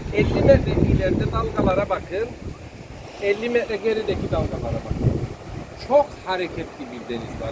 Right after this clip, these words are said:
burada. Bu nedenden dolayı kuzey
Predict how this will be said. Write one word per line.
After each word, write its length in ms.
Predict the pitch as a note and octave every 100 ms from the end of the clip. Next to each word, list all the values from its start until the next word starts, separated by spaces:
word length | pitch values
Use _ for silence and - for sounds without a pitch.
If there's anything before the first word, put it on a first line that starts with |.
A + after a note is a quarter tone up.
| -
burada. 400 | - - - - - - - - - - - - - - - - - - - - - - - - - - - - - - - - -
Bu 100 | A#3+
nedenden 540 | A#3+ - - - -
dolayı 440 | - - - - - - - - - - -
kuzey 580 | - - - F#3+ F#3+